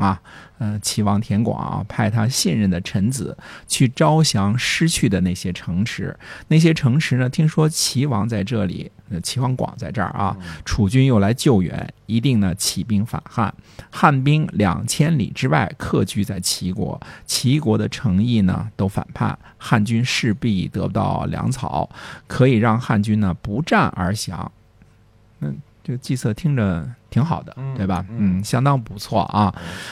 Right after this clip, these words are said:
Speaker 2: 嗯。
Speaker 1: 呃，而龙驹回答说呢，说：“我平生知道韩信的为人，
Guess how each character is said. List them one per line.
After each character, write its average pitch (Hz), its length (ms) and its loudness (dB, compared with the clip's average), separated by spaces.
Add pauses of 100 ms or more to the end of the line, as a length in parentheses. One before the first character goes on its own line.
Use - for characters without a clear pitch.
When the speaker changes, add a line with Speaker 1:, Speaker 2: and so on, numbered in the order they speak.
(160)
Speaker 2:
嗯。 110 120 6
Speaker 1:
呃， 104 120 2
而 127 140 6
龙 127 240 4
驹 156 240 6
回 120 220 6
答 113 180 6
说 117 160 2
呢， 107 140 2
说 127 180 4
：“我 95 200 4
平 110 300 4
生 226 280 6
知 165 160 0
道 117 140 4
韩 101 220 -2
信 107 180 0
的 101 80 0
为 95 160 0
人， 98 200 0